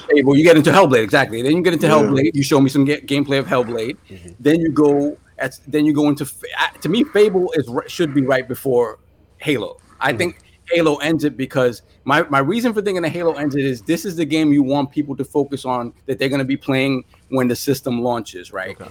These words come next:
Speaker 1: So if, if you're not confident in what you're showing now, you
Speaker 3: Mm-hmm.
Speaker 1: should be showing, like, like Tim Dog said, it, he's expecting ten minutes of gameplay.
Speaker 3: Mm-hmm.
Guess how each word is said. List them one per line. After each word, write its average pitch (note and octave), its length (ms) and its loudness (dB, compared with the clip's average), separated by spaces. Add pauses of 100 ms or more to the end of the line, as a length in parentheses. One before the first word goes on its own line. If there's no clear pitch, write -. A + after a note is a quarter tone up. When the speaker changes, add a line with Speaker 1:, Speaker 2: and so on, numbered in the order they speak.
Speaker 1:
So C#3+ 260 0
if, B2+ 160 -2 (920)
if C#3+ 140 4
you're A#3 160 2
not B3 220 2
confident F#3+ 480 2
in C3+ 120 2
what D#3+ 220 0
you're D#3+ 140 2
showing D#3+ 520 2
now, E3 460 0 (180)
you E3+ 80 -4
Speaker 3:
Mm-hmm. - 20 -2
Speaker 1:
should G3 340 -4 (120)
be - 80 -18
showing, F3+ 180 -2
like, D3+ 180 0
like C#3 140 -4
Tim E3 160 -4
Dog E3 160 -2
said, - 200 -4
it, C#3+ 100 -4
he's A#2+ 300 -10
expecting C#3 420 -4
ten C#3 200 -4
minutes D3 220 0
of D3+ 60 -2
gameplay. B2+ 580 -2
Speaker 3:
Mm-hmm. G2 180 -14